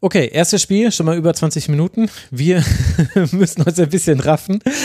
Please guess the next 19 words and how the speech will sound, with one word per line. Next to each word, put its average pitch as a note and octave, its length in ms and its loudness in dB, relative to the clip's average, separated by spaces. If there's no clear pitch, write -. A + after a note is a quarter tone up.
Aber E3+ 220 2
gut, D#3+ 160 0
ich E3 100 -2
selber E3 300 2
habe C3+ 140 0
ja C3+ 40 2
hier C3+ 120 2
eine A#2+ 100 0
Schiedsrichterdiskussion A2+ 880 -2
aufgemacht. B2 460 -2
Ich - 280 0
bin C#3+ 300 0
ja C3 320 2
selbst B2+ 600 -2
schuld. D3+ 360 2
Für F#3 440 0
Mainz D#3 420 0
null G3 60 2
fünf A#2+ 380 -2